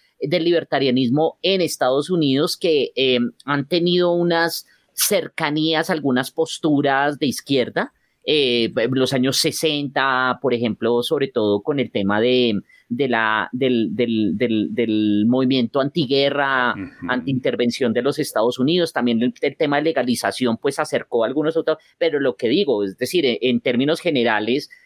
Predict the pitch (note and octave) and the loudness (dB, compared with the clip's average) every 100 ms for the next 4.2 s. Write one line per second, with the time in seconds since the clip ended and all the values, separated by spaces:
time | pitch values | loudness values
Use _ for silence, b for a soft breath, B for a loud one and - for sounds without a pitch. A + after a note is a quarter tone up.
0 | _ B2+ B2 B2+ G#2 B2 G#3 - C3+ A#2+ | _ 0 0 -2 -2 -2 0 0 0 0
1 | A2 G2 A2 B2 C3+ C#3+ C#3+ C3+ D3 F3 | 0 2 2 2 2 0 0 0 0 0
2 | G3+ F3 D#3 D3 D3 - - B2+ B2+ D3 | 0 2 2 0 -4 -6 -2 -2 0 2
3 | D3 D3+ C#3+ A#2+ G2+ B2+ D3+ C3 B2 B2+ | 0 -2 -2 -2 0 0 2 2 2 0
4 | D3 | -2